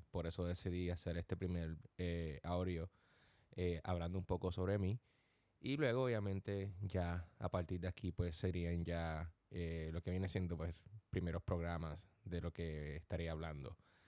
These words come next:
Em, pues bien, vengo de Puerto Rico.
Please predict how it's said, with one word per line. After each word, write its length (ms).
Em, 600
pues 140
bien, 340
vengo 300
de 80
Puerto 280
Rico. 320